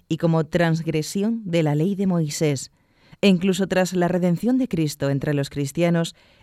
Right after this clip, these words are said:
el pecado se manifiesta de múltiples maneras. La Escritura y la tradición de la Iglesia no cesan de recordar la presencia y la universalidad del pecado en la historia del hombre.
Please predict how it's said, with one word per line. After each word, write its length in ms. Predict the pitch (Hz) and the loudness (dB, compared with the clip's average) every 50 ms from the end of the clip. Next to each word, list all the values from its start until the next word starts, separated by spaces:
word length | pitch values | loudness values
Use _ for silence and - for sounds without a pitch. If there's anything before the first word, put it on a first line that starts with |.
| _ | _
el 140 | - 180 175 | 2 2 4
pecado 340 | - 180 175 - 220 220 240 | 4 2 2 2 2 2 0
se 140 | - - 226 | 0 2 2
manifiesta 560 | 214 202 202 202 - 233 247 240 - - 233 | 4 4 4 2 2 0 -2 -2 -2 -4 -2
de 140 | 190 175 165 | 0 2 4
múltiples 580 | 175 202 240 233 - 233 220 - 196 185 - | 4 4 4 2 0 -2 -4 -2 -4 -4 -2
maneras. 560 | - 175 165 165 151 139 143 139 131 131 - - _ _ _ _ _ _ _ _ _ _ _ _ _ _ | -2 0 0 2 0 0 0 -2 -4 -6 -10 -14 _ _ _ _ _ _ _ _ _ _ _ _ _ _
La 100 | - 190 | 2 2
Escritura 520 | 175 - 214 202 - 247 247 214 190 160 | 2 2 0 -2 0 0 0 2 2 2
y 60 | 156 143 | 2 0
la 120 | 143 139 | 0 -2
tradición 480 | - 139 143 143 143 - 180 180 180 170 | -2 0 0 0 0 2 2 4 4 6
de 60 | 160 | 4
la 60 | 151 | 4
Iglesia 480 | 143 139 147 160 160 - 185 165 160 - - - - - - | 2 2 2 0 0 2 0 0 0 -2 -6 -14 -20 -6 0
no 160 | 170 180 196 | 2 2 4
cesan 380 | 190 - 208 202 - 208 190 190 | 4 2 0 0 0 2 2 2
de 80 | 180 | 2
recordar 540 | 170 170 151 - 156 151 147 175 175 170 165 | 2 0 0 0 -2 0 2 2 2 2 2
la 140 | 165 156 147 | 0 -2 -2
presencia 760 | - 147 151 147 - - 208 226 233 226 - - 233 220 226 - _ | -2 -2 -4 -4 -2 0 0 0 0 -2 -4 -6 -8 -8 -8 -10 _
y 120 | - 185 | -4 0
la 160 | 180 165 156 156 | 0 2 2 2
universalidad 880 | 156 160 156 151 143 151 - 139 - - 147 147 143 135 170 190 185 | 2 0 0 0 0 -2 -2 -2 -4 -2 -2 -2 0 0 0 0 2
del 200 | 165 165 156 151 | 2 0 0 0
pecado 460 | - 156 151 - - 175 175 175 180 | -2 -4 -4 0 0 0 0 2 2
en 80 | 170 165 | 2 2
la 80 | 151 | 2
historia 460 | - 160 - - - 165 156 151 151 | 0 -2 -4 -2 -2 0 2 2 2
del 120 | 156 156 147 | 2 2 2
hombre. 380 | 147 135 120 113 123 131 127 | 2 0 0 -2 -2 -4 -6